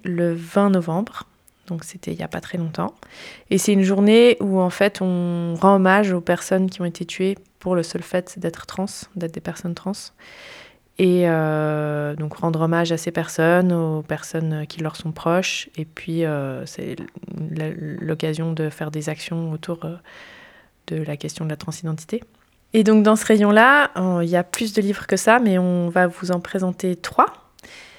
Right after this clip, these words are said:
Donc, euh, le premier livre dont je vais vous parler, c'est Manifeste d'une femme trans et autres textes de Julia Serrano. C'est un livre qui a été édité chez Time Party,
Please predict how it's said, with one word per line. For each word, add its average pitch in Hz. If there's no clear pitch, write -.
Donc, 208
euh, 214
le 202
premier 247
livre 254
dont 233
je 208
vais 220
vous 208
parler, 226
c'est 196
Manifeste 233
d'une 196
femme 208
trans 226
et 196
autres 208
textes -
de 185
Julia 196
Serrano. 190
C'est -
un 196
livre 220
qui -
a 185
été 185
édité 196
chez 175
Time 196
Party, 233